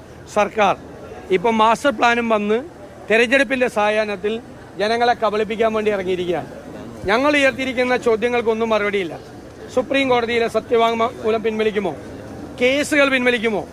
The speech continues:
എന്തിനാണ് ഈ തെരഞ്ഞെടുപ്പിൻ്റെ സായാഹ്നത്തിൽ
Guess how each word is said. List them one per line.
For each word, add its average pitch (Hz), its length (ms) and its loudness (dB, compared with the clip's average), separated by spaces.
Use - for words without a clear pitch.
എന്തിനാണ് 269 500 4
ഈ - 20 0
തെരഞ്ഞെടുപ്പിൻ്റെ 247 680 2
സായാഹ്നത്തിൽ 226 580 4